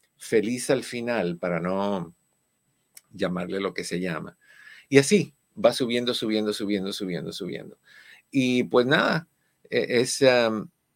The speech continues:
eso es un problema. Y la adicción sexual, como cualquier adicción, es muy difícil de controlar.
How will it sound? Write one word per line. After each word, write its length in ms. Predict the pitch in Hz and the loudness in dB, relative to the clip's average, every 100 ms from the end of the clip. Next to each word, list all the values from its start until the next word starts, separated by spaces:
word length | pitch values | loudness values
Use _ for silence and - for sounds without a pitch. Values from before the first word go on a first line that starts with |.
| _ _ _ _ _ _ _ _ _ _ | _ _ _ _ _ _ _ _ _ _
eso 260 | 139 147 185 | 4 4 4
es 120 | 175 | 2
un 100 | 170 | 2
problema. 560 | 160 156 165 156 98 - | 4 4 4 2 -2 -4
Y 120 | 120 | 0
la 120 | 120 | 2
adicción 520 | 113 113 104 - 120 | 2 0 -6 -4 -4
sexual, 440 | 135 170 - 147 143 | -2 -4 2 2 2
como 240 | 135 117 | -2 -2
cualquier 320 | 107 92 110 | -2 0 2
adicción, 360 | 113 123 - 123 | 2 0 -4 -4
es 80 | 104 | -2
muy 160 | 101 | -2
difícil 420 | 98 104 95 - 101 | -2 -6 -10 -8 -4
de 120 | 107 | -2
controlar. 500 | 117 110 143 196 | -4 -2 -2 -2